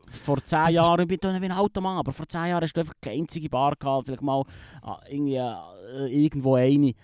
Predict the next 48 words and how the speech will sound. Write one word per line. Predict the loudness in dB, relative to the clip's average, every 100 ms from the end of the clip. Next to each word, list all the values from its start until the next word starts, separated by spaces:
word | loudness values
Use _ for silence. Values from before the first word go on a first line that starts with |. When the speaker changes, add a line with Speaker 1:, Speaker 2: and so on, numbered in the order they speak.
| -4
Speaker 1:
Und | -2
jetzt | 0
hat's | -2 -4
einfach | -4 -8 _
an | -8 -4
jedem | 0 2 2 2 0 -4
Ecke | -4 -4 -4 -4 -4 -6
noch | -6 -4
so | -4
eine | -4
Pop-up-Bar, | -4 -4 0 -2 0 0 2 0 0
wo | 0
Speaker 2:
Hm. |
Speaker 1:
einfach | -2 0
irgendeiner | 4 4 2 0 0 0 0 0 -2
noch | 0 0 0 -6 _ _ _ _ _ _ -16 -4
Bier | 0 0
rauslässt. | -2 -4 -6 -12 _ _ _ _ _ -10
Und | -4
ich |
frage | 2 2
mich, | 2
ob | 0
das, | -6 -6
ob | -8 -6
das | 2
nötig | 4 4 2 -2
ist | -2
und | -4
ob | -6
das | -12 -6
gei-, | -2 -2
eine | -2
geile | -4 -2 -2
Entwicklung | -4 -4 -8 -8 -10
ist. | -10
Speaker 2:
Die | -2
geldgeilen | 2 2 2 0 2 0
Nachahmer, | 0 -2 -2 -4 -2
die | -4 -4
sind | -2
auch | 0 -2
das | -4
Problem, | -6 -2 -2 -2
das |
wir | -4
haben | -4 -6
damit. | -8 -12